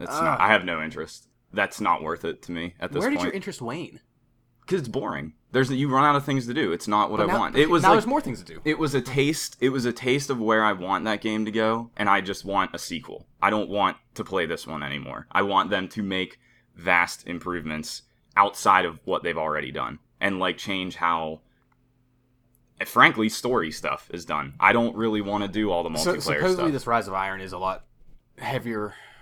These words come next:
Speaker 2: on the story elements.
Speaker 1: It's a story that I don't care about, though. Like,
Speaker 2: Oh, the Iron Lords?
Speaker 1: yeah, no, I, that doesn't sound interesting at all.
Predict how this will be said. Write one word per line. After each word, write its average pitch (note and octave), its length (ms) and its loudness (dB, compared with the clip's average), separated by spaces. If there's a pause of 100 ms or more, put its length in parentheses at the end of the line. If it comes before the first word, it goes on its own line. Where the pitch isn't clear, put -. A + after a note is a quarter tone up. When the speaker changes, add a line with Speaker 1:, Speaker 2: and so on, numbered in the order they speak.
(120)
Speaker 2:
on A#2 220 -2
the G#2 80 -10
story G2+ 340 -8
elements. F2+ 420 -8
Speaker 1:
It's C#3+ 160 4
a D#3+ 60 0
story C#3+ 340 4
that A#2+ 140 2
I A2 100 4
don't G#2 240 -2
care F2 240 0
about, C#2+ 240 -4
though. - 240 -8 (280)
Like, F2+ 200 0
Speaker 2:
Oh, F#2+ 60 0
the F#2+ 100 -2
Iron G2 180 0
Lords? G2+ 240 -8
Speaker 1:
yeah, G#2+ 160 2
no, F#2 240 -2
I, E2+ 120 2
that F#2+ 320 0
doesn't F#2 280 0
sound E2+ 280 -4
interesting F2 480 -4
at E2+ 100 -6
all. D#2 340 -6